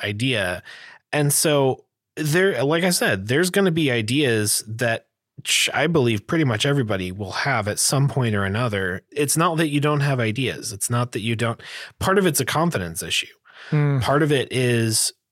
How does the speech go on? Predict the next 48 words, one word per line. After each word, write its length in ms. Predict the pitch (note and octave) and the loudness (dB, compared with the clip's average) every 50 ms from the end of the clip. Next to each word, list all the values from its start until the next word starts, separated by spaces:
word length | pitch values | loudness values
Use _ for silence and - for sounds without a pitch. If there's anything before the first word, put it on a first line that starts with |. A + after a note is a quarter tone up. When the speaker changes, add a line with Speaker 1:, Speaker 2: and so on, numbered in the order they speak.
| _ _ _ - | _ _ _ -4
Speaker 1:
a 280 | B2 A#2+ A#2 A#2 A2+ A#2 | -2 -2 0 0 0 0
lack 420 | A2+ A2+ A2 A2 A2+ A2+ - - | 2 2 2 0 0 0 0 0
of 200 | C3 A2+ G#2 G#2 | 0 0 0 0
belief 420 | A2+ A2 G#2+ A2 A2+ A2+ A#2 - | -2 0 0 2 0 0 0 0
in 100 | C3+ A#2 | 0 0
yourself, 640 | A2+ A2+ G2+ - - - A#2 A2 G#2+ G#2 G2+ - - - | 0 0 0 0 0 0 0 0 0 -2 -2 -6 -6 -2
not 440 | C#3 D3 E3 F#3 G3+ G#3+ G#3 - - | 0 2 2 2 2 2 0 0 0
in 160 | E3 E3 F3 | 0 0 2
a, 180 | E3+ D#3 C#3+ C3+ | 0 0 0 -2
not 240 | E3+ G#3+ A#3+ B3+ A3 | -2 -2 0 0 0
in 80 | G3 | 0
some, 500 | F#3 - F#3+ F3+ E3 D3+ C#3+ C3 A#2 - - - - - - - - - - - | 0 0 0 0 0 0 0 -2 -4 -8 -12 -14 -12 -12 -12 -12 -14 -16 -12 -6
not 140 | F3 G3+ G3+ | -4 -2 -2
in 80 | F#3 F3 | -2 -2
some 220 | - F3+ D#3 C3 | 0 0 0 0
bullshit 400 | G2+ G#2+ A2+ A2+ - - B2 G#2 A2 | 0 0 0 0 0 0 -2 -2 0
meritocracy, 760 | A#2 A2 A2 G2+ - A#2+ A2 G2+ - G#2+ G2 - - A2 G#2 | 0 0 0 0 0 -2 -2 -2 -2 -2 -4 -2 -2 0 0
like, 160 | G2 G#2 - - | 0 -2 -2 -2
"Oh, 140 | A#2+ B2+ B2 | 0 0 2
you 160 | A#2 A#2+ B2 | 2 2 0
gotta, 340 | A#2+ C3 A#2+ A#2 A2+ G#2+ G#2+ | 0 0 0 2 0 0 0
like, 300 | G#2 G2+ G2 G2+ F#2 - | 0 0 -2 -2 -4 -6
pull 180 | - - B2 A2+ | -4 -2 0 0
your 140 | G#2+ A2 | 0 0
bootstraps 600 | G2+ G#2 A#2 A2+ A2 - - B2 G#2+ G2 - - - | 0 -2 -2 -2 -2 -2 -2 -2 -2 -2 -2 -4 -4
and 160 | G#2 G2 G2 | -4 -4 -2
really 220 | G#2 G#2+ G#2+ G#2 G2+ | -2 0 0 -2 -2
work 260 | G2 G#2+ G#2 F#2+ - | -2 -2 -4 -4 -4
hard 300 | - - A#2 G#2+ G2+ F#2+ | -2 -2 0 0 0 -2
to 40 | F#2+ | -4
make 220 | G2+ G#2 G#2 G2 G#2+ | -4 -4 -4 -4 -4
an 60 | G2+ | -4
idea." 220 | G2+ G#2 F#2 G2 | -4 -4 -4 -2
And 80 | B2 C#3+ | -2 0
that's 140 | D#3 E3 - | 0 2 0
not 80 | G3 D#3+ | 0 0
what 80 | B2 A#2 | 0 0
I'm 80 | A#2 | -2
talking 260 | - - A#2+ G#2+ - | -2 -2 -4 -4 -4
about. 200 | G2+ F2+ F2 F2 - | -6 -6 -6 -4 -2
I'm 140 | D#3+ F#3+ A3+ | 0 0 2
talking 160 | A3+ A3+ G#3+ | 2 4 4
Speaker 2:
Right. 80 | G3+ F3 | 2 2
Speaker 1:
about, 260 | C#3+ C3+ B2 A#2 - - - - - - - - - - - | 2 0 -2 -2 -4 -10 -16 -18 -16 -16 -18 -18 -20 -6 -2
I'm 120 | C4+ D#4 | 0 2
talking 200 | D4+ C#4 C4+ B3+ | 2 2 2 4
about 300 | G#3 F#3 D#3+ C3+ B2 B2 | 4 4 4 4 2 0
disregarding 1040 | A2 C#3+ F3 F3+ - - C#3+ B2 A2 A2+ A#2 A#2+ B2+ C#3 C#3+ C3 A#2 A2+ G#2+ G#2 G2+ | 0 2 2 2 4 2 2 2 2 2 2 2 2 2 2 0 0 0 0 -2 -4